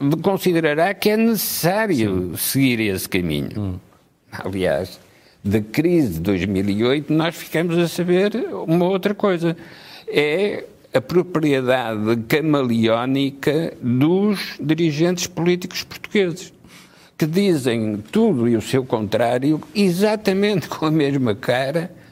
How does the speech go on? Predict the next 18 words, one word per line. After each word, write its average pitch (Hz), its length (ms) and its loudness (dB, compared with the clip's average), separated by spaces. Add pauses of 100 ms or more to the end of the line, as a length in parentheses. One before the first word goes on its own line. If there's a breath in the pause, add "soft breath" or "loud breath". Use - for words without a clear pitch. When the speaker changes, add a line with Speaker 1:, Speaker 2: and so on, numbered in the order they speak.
(220 loud breath)
Speaker 1:
alguns 117 600 -2
com 107 220 -2
barba, 127 440 0
mas 180 420 -2
<laughs> - 80 -8
exatamente 160 1000 -2
com 170 140 -2
a 156 40 0
mesma 170 340 0
cara. 175 440 -2 (1000 loud breath)
Ora, 104 320 0 (920)
o 156 80 0
ponto 147 800 -2 (480)
da 104 640 0
subordinação 120 1200 0
voluntária 107 1080 0 (1000 loud breath)
é 143 440 0
inerente 139 1300 2